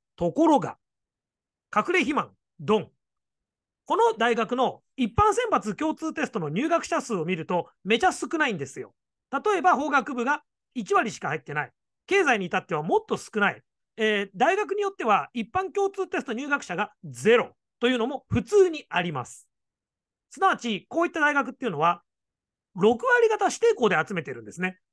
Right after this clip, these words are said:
さらに、総合型選抜で二割以上、指定校と総合型で八割取ってて、定員充足してるんですね。一般共通テスト入学者はほとんどいないに等しい。まあ、受験者数は結構多かったりするんですよ。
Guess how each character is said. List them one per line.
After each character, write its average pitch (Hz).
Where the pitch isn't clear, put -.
さ 330
ら 269
に、 226
総 381
合 453
型 403
選 392
抜 202
で 165
二 160
割 139
以 370
上、 240
指 466
定 -
校 214
と 247
総 285
合 294
型 254
で 262
八 220
割 294
取 190
っ -
て 160
て、 220
定 339
員 311
充 269
足 220
し -
て 254
る 175
ん 131
で -
す 175
ね。 175
一 247
般 403
共 403
通 392
テ 370
ス -
ト 285
入 277
学 277
者 180
は 208
ほ 233
と 466
ん 269
ど 247
い 180
な 220
い 226
に 208
等 -
し -
い。 117
ま 226
あ、 -
受 196
験 508
者 480
数 381
は 170
結 -
構 285
多 302
か 214
っ -
た 175
り 143
す 196
る 196
ん 180
で 135
す 131
よ。 151